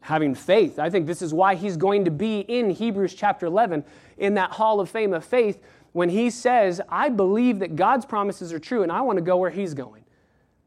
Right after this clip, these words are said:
I want him to be with me where I'm going. And verse nine, she's gonna say to him, "I will surely go with you. Nevertheless, the honor shall not be yours on the journey that you're about to take,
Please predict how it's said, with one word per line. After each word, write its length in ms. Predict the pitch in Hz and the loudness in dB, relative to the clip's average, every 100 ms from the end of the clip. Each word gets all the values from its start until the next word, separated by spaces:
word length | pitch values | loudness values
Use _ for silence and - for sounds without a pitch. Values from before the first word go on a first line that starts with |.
| _ | _
I 80 | 147 | -4
want 200 | 208 185 | -2 0
him 200 | 175 208 | 0 0
to 60 | 190 | 0
be 140 | 185 | -2
with 240 | 170 165 175 | 0 -2 -2
me 80 | |
where 200 | 160 156 | -2 -2
I'm 200 | 151 147 | -2 -2
going. 300 | 120 113 110 - _ _ _ _ _ _ _ _ _ _ _ _ - | -4 -8 -16 -20 _ _ _ _ _ _ _ _ _ _ _ _ -8
And 320 | 214 175 165 190 | -2 0 0 -2
verse 280 | 156 175 180 | -2 -2 0
nine, 500 | 196 185 151 175 190 _ _ _ _ _ _ _ _ _ _ _ _ _ | 2 2 2 0 -4 _ _ _ _ _ _ _ _ _ _ _ _ _
she's 240 | - 233 | -6 -2
gonna 160 | 226 190 | 0 -2
say 200 | - 202 | 0 0
to 80 | 170 | 0
him, 200 | 160 151 | 0 0
"I 160 | 147 202 | 2 4
will 120 | 180 | 2
surely 320 | - 226 196 | 0 0 2
go 140 | 165 | 4
with 240 | 147 214 - | 2 2 -4
you. 240 | 120 131 | -8 -8
Nevertheless, 720 | 151 180 247 214 208 240 175 | -4 -2 -2 -2 0 0 -2
the 180 | - 170 | -4 -8
honor 300 | 156 185 247 | -4 -4 -4
shall 200 | 240 208 | -6 -6
not 240 | 202 202 180 | -4 -4 -4
be 80 | |
yours 340 | 185 185 185 175 | -2 2 2 0
on 100 | 170 | -2
the 80 | 156 | -4
journey 300 | 160 165 151 | -2 -2 -2
that 120 | 127 | -4
you're 120 | 139 | -4
about 240 | 139 131 | -4 -4
to 80 | - | -8
take, 240 | - 208 | -6 -6